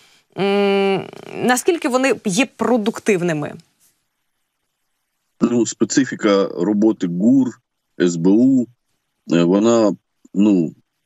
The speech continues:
Speaker 2: вона, ну, дуже закрита. Дуже багато операцій, про які ми дізнаємось після перемоги, або за десять років після перемоги, або за п'ятдесят,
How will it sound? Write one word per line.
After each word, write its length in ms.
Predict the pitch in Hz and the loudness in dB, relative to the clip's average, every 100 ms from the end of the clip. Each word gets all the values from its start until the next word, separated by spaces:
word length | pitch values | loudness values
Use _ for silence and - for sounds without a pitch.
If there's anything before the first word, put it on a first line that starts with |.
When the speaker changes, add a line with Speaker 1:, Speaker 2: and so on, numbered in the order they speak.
| - | -4
Speaker 2:
вона, 300 | 90 113 104 | 0 2 2
ну, 220 | 95 113 | 2 0
дуже 440 | 107 127 113 107 | 2 0 2 -2
закрита. 640 | 92 107 - 120 104 - 78 _ _ _ _ _ - | 0 -4 0 0 0 -2 -6 _ _ _ _ _ -4
Дуже 260 | 92 117 104 | -2 0 0
багато 420 | 101 107 113 104 | 0 0 0 -2
операцій, 480 | 87 107 - - 104 | 0 2 0 -2 -4
про 160 | 98 | -2
які 180 | 95 120 | 0 2
ми 120 | 101 | 2
дізнаємось 680 | 90 95 110 107 92 85 - _ - | 0 0 2 2 2 -2 -6 _ -2
після 240 | 147 139 | 0 0
перемоги, 600 | 123 110 95 85 78 80 85 | 0 2 2 0 -2 -6 -4
або 240 | 85 139 | 2 2
за 120 | 135 | 2
десять 440 | 113 98 92 - 87 | 0 0 0 -2 -4
років 280 | 85 - 82 | -2 -2 -4
після 240 | 82 - | -4 -6
перемоги, 420 | - 80 80 82 85 | -4 0 0 2 2
або 180 | 117 | 2
за 140 | 143 123 | 2 0
п'ятдесят, 600 | - 104 101 - 87 | 0 -2 -2 -2 -2